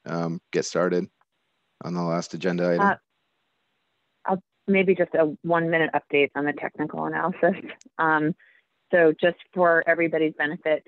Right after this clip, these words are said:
Speaker 2: who isn't, um, a subcommittee member and serving on the <laughs> review committee,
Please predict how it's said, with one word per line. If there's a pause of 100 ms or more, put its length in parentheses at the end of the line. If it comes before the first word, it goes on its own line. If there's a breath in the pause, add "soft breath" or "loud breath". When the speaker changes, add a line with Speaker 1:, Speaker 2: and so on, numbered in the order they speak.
Speaker 2:
who
isn't, (120)
um, (200)
a
subcommittee
member
and
serving
on
the
<laughs>
review (100)
committee,